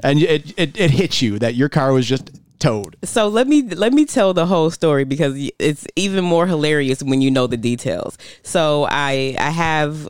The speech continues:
Speaker 2: a driver, and the driver is bringing me back to my headquarters. Now, a lot of people don't know, but my headquarters and the Brown headquarters are across the street from one another. The front of mine is the rear of his. So my car was parked on the street behind his office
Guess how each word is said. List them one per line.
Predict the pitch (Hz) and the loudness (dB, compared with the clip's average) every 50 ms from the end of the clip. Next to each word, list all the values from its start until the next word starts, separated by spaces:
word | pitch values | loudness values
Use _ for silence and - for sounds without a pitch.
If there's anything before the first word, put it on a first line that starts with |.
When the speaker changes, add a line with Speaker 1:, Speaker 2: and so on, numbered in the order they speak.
| - - | -4 -4
Speaker 2:
a | 143 | -4
driver, | 147 139 139 139 135 135 135 135 127 123 104 104 120 143 143 - - - - - | -2 0 0 0 0 0 -2 -4 -4 -2 -2 -2 -2 -2 -4 -8 -16 -16 -8 -4
and | - 135 131 127 135 135 - | -2 -2 0 0 0 0 -2
the | - 123 143 143 | -2 -2 -2 0
driver | 135 143 135 135 135 135 | 0 0 0 0 0 -2
is | 135 143 | -4 -2
bringing | 139 147 131 135 131 | -2 -2 -2 -2 -2
me | 131 | -2
back | 127 135 131 123 - - | -2 -2 -2 -2 -4 -4
to | - 135 | -4 -2
my | 131 123 123 120 117 113 113 117 113 113 110 | -2 0 0 0 0 -2 -2 -2 -4 -6 -6
headquarters. | - - 240 302 - 185 131 110 98 69 - - - - - - - | -4 -2 -2 -2 0 -2 -2 0 -2 -4 -8 -10 -14 -20 -18 -8 -4
Now, | 156 151 139 139 135 - - - | -2 -2 0 0 0 0 0 0
a | 143 | 0
lot | 143 160 165 185 | 0 0 0 -2
of | 196 | 0
people | - 208 165 143 151 | -2 -2 -2 -2 -2
don't | 147 151 147 143 156 | 0 0 0 0 0
know, | 175 196 | 0 0
but | 185 160 139 131 | 0 0 0 0
my | 139 151 180 | 0 -2 -2
headquarters | 208 196 196 196 214 - - 165 143 131 135 131 135 - | -2 -2 -2 -2 -2 -2 -2 0 0 0 0 0 -2 -2
and | - 139 135 135 | -2 -2 -2 -2
the | 131 | -2
Brown | 127 135 135 151 180 196 | -2 -2 -2 -2 -2 -2
headquarters | 175 131 123 - - 143 127 123 127 123 127 123 - - | -2 -4 -4 -2 -2 -2 -2 0 -2 -2 -4 -4 -6 -4
are | 127 131 127 | -4 -4 -4
across | 123 - 160 135 135 - | -4 -4 -4 -4 -4 -4
the | 131 | -8
street | 127 - 180 - | -10 -8 -10 -8
from | - 147 127 | -8 -6 -6
one | 110 117 | -6 -6
another. | 117 110 107 - 71 131 135 - - 120 - _ | -6 -6 -8 -8 -10 -12 -12 -16 -20 -20 -12 _
The | - 139 123 | -4 -4 -4
front | - - 190 185 156 117 | -4 -4 -4 -2 -2 -2
of | 147 143 | -2 -2
mine | 139 143 160 170 160 | -2 -2 -2 -2 -4
is | 143 135 | -4 -6
the | 135 127 | -6 -4
rear | 135 139 131 123 | -4 -2 -2 -4
of | 127 - | -4 -4
his. | 185 185 151 113 113 123 | -4 -4 -4 -4 -6 -6
So | - - 139 131 | -4 -4 -2 -2
my | 127 131 147 | 0 -2 -4
car | 170 - - 170 160 202 202 | -4 -6 -4 -4 -4 -2 -4
was | 156 147 - | -6 -8 -8
parked | - - 156 147 - - | -6 -6 -6 -4 -4 -6
on | 131 135 131 | -6 -6 -6
the | 131 | -6
street | - - - - 196 262 220 156 - - - _ _ _ _ _ | -6 -8 -8 -8 -6 -6 -4 -6 -6 -10 -14 _ _ _ _ _
behind | - 143 156 165 143 131 131 131 | -8 -6 -4 -2 -2 -2 -2 -4
his | 147 131 | -6 -4
office | - - 117 120 - - 123 131 - - | -4 -2 -2 -4 -4 -6 -10 -10 -10 -14